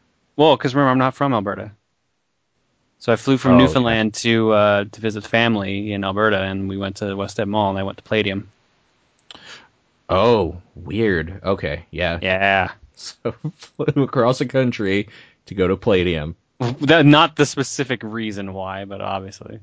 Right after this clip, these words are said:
Speaker 2: Flew across the country to go to Palladium.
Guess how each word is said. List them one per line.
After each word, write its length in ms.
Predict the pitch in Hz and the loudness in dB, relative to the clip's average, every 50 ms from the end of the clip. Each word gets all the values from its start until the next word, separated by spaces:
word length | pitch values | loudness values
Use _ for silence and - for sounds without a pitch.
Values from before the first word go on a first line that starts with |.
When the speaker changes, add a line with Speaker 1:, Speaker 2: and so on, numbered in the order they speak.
| _ _ _ _ _ _ _ _ _ _ _ _ _ _ _ _ _ _ | _ _ _ _ _ _ _ _ _ _ _ _ _ _ _ _ _ _
Speaker 2:
Flew 280 | _ _ - 104 104 104 | _ _ 0 2 2 2
across 340 | 107 - - 120 113 113 - | 2 2 2 2 2 2 0
the 80 | - 117 | -2 -4
country 640 | - - 120 107 98 - - 95 90 87 87 85 - _ _ _ _ _ _ _ _ _ _ _ _ _ _ _ _ _ _ _ _ _ _ _ _ _ _ _ _ _ _ _ _ _ _ _ _ _ - | -2 -2 -2 -2 -2 -2 -4 -4 -2 -2 -4 -4 -8 _ _ _ _ _ _ _ _ _ _ _ _ _ _ _ _ _ _ _ _ _ _ _ _ _ _ _ _ _ _ _ _ _ _ _ _ _ -12
to 80 | - | -6
go 100 | 85 87 | -4 -4
to 80 | 82 80 | -4 -4
Palladium. 420 | - - 80 67 - 123 120 117 | -4 -6 -6 -8 -8 -10 -14 -18